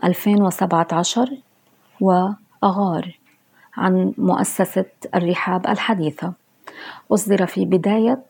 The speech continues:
عام ألفين واثنين وعشرين. أعشق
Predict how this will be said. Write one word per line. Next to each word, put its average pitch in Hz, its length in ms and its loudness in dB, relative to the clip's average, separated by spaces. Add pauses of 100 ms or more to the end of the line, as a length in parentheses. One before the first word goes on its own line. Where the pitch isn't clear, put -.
(160)
عام 175 460 0
ألفين 185 440 -2
واثنين 202 380 0
وعشرين. 185 600 -2 (800)
أعشق - 540 -2